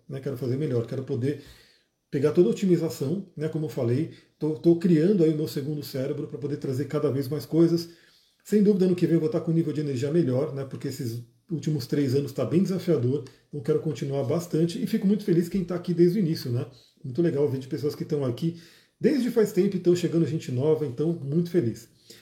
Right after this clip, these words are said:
Quarta-feira, dia vinte e sete, dia de Mercúrio, vamos colocar aqui a quarta-feira, vinte e sete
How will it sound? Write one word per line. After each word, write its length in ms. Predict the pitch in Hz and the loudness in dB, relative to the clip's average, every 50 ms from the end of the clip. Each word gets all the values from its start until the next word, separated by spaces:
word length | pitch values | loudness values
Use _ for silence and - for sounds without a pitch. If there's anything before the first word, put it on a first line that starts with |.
| _ _ - | _ _ -4
Quarta-feira, 640 | - 277 277 269 269 269 - 175 151 143 151 151 - - _ _ _ _ _ _ | -2 -2 0 0 0 4 4 6 6 4 2 -2 -6 -12 _ _ _ _ _ _
dia 160 | - 123 135 | -6 -4 -4
vinte 160 | 117 123 156 - | -2 -2 -4 -6
e 20 | |
sete, 460 | - 151 139 143 - - - 170 - _ _ _ _ _ | -6 -6 -6 -6 -6 -10 -14 -16 -18 _ _ _ _ _
dia 240 | - 135 202 247 220 | -6 0 2 4 4
de 120 | 180 175 170 | 6 6 4
Mercúrio, 480 | 165 170 160 - - 147 165 180 156 | 4 4 0 -2 -2 0 0 2 2
vamos 220 | 117 123 135 120 - | 0 -2 -4 -6 -8
colocar 300 | - 143 135 - 135 135 | -10 -10 -10 -8 -8 -8
aqui 180 | 135 123 - 156 | -10 -10 -10 -12
a 60 | 151 | -10
quarta-feira, 640 | - 147 135 123 117 165 - - 135 123 120 127 123 - - _ _ _ _ _ _ _ - | -6 -6 -6 -6 -6 -8 -6 -4 -2 0 0 -2 -4 -8 -14 _ _ _ _ _ _ _ -6
vinte 280 | 113 135 170 170 175 | -2 0 0 0 0
e 40 | 170 | -4
sete 580 | 170 - 151 147 156 156 - 170 170 170 170 | -6 -4 -2 -2 -2 -4 -4 -4 -4 -4 -4